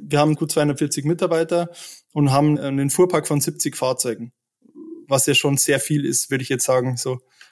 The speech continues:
äh, Fahrzeuge zu Mitarbeitern. Und von dem her macht es bei uns natürlich sehr viel aus. Wir waren klassisch früher alles Diesel, ein paar haben wir gehabt, die, die halt nicht so viele Kilometer fahren,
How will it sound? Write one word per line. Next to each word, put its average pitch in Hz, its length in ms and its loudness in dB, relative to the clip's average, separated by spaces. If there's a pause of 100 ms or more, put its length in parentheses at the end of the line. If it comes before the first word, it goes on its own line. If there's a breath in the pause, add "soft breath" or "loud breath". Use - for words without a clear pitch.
(140 soft breath)
äh, 139 80 -4
Fahrzeuge 131 440 0
zu 135 140 -2
Mitarbeitern. 127 600 -2 (920)
Und 151 160 0
von 143 140 4
dem 147 160 4
her 151 80 2
macht 143 240 0
es 147 100 2
bei 151 80 2
uns 151 140 2
natürlich 147 400 0
sehr 139 160 0
viel 135 180 -4
aus. - 380 -8
Wir 123 80 -4
waren 131 240 0
klassisch 151 340 2
früher 147 200 4
alles 139 200 2
Diesel, 202 380 6
ein 147 80 -2
paar 156 160 2
haben 160 80 2
wir 160 80 -2
gehabt, 156 260 -8
die, 147 320 0
die 143 100 0
halt 139 140 2
nicht 151 140 2
so 170 80 2
viele 143 220 2
Kilometer 180 440 2
fahren, 151 320 4